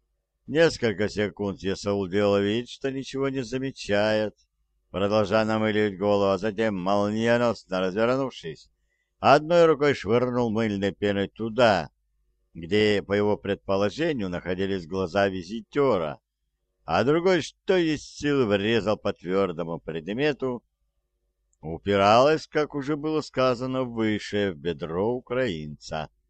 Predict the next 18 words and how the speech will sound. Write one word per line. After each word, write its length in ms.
После 400
чего, 380
не 80
останавливая 680
движение, 720
Саул 340
провел 380
два 280
удара 300
в 60
корпус 600
и 120
один 420
в 100
голову 600
предполагаемого 920
дерзкого 520
нарушителя 840